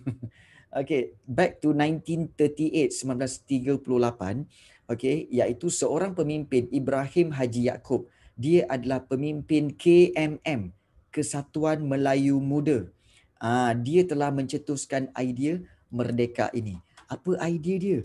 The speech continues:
Iaitu idea dia kata apa? Bahawa dia nak berjuang untuk kemerdekaan melalui konsep Melayu Raya. Apa itu raya? Apa itu raya? Anyone here? <laughs> Kan?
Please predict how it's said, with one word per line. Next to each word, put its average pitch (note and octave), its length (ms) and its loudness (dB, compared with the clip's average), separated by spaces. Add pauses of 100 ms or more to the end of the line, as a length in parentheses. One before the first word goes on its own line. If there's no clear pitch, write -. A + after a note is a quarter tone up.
(320)
Iaitu B2 320 -2
idea C3+ 320 -2
dia D#3 80 -4
kata F3 160 -2
apa? F3+ 240 0
Bahawa A#2+ 480 0 (320)
dia C#3 240 0
nak D#3 240 -4
berjuang D3+ 560 -2
untuk D3 400 -6
kemerdekaan C3 880 -4 (320)
melalui C#3 560 2
konsep D3 640 -4 (160)
Melayu D3+ 720 2
Raya. C#3+ 400 2 (1040)
Apa C#3+ 160 -4
itu A3+ 180 0
raya? D#3+ 400 6 (1800)
Apa C#3 300 0
itu F3+ 160 -2
raya? G3 400 4 (880)
Anyone E3+ 400 2
here? G#3+ 180 0 (960)
<laughs> C#3 1120 -8
Kan? B2+ 380 -2